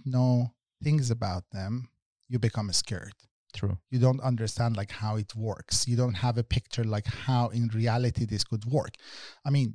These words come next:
Speaker 1: there are things that are scary about technology, which we could discuss.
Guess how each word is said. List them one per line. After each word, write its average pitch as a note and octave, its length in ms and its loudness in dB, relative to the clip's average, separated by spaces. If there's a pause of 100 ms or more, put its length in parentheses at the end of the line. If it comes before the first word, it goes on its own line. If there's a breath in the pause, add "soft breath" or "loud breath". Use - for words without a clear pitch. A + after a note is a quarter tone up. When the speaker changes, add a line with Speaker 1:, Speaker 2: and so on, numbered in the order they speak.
(120)
Speaker 1:
there B2+ 340 6
are F3+ 220 4
things G2+ 420 0
that G2+ 220 -2
are G2 200 -2
scary G2 540 0
about G2 320 -2
technology, G#2+ 720 0 (520)
which B2 200 0
we A2 60 -4
could G2+ 160 -6
discuss. G2 580 0